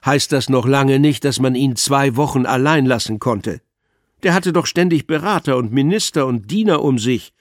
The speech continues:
Spione bestimmt auch." Lippel seufzte. "Es ist wohl einfacher, mit zwölf Jahren König zu werden,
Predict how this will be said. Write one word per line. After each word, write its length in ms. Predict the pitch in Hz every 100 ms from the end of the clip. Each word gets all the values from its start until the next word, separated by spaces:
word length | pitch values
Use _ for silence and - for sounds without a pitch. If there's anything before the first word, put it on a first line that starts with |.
| _ -
Spione 560 | - - 143 220 247 156
bestimmt 400 | 156 190 185 175
auch." 360 | 151 107 - _ _ _ _ _ _ _ _ _ _ _ _ _ _ -
Lippel 360 | 151 151 151 117
seufzte. 720 | 135 131 98 - - 139 113 _ _ _ _ _ -
"Es 160 | 370 143
ist 180 | 139 123
wohl 140 | 139
einfacher, 580 | 135 147 139 151 143 147
mit 160 | 131 104
zwölf 380 | - 151 139 151
Jahren 400 | 143 139 127 113
König 420 | 143 151 156 -
zu 180 | 151 131
werden, 320 | 147 139